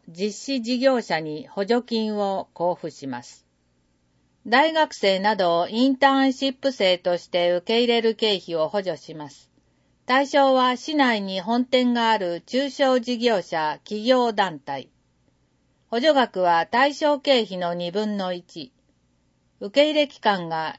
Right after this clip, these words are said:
五日から九日は上限六万円。十日以上は上限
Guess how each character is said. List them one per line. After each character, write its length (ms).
五 280
日 160
か 140
ら 160
九 260
日 320
は 240
上 300
限 340
六 260
万 320
円。 240
十 260
日 180
以 140
上 280
は 180
上 280
限 360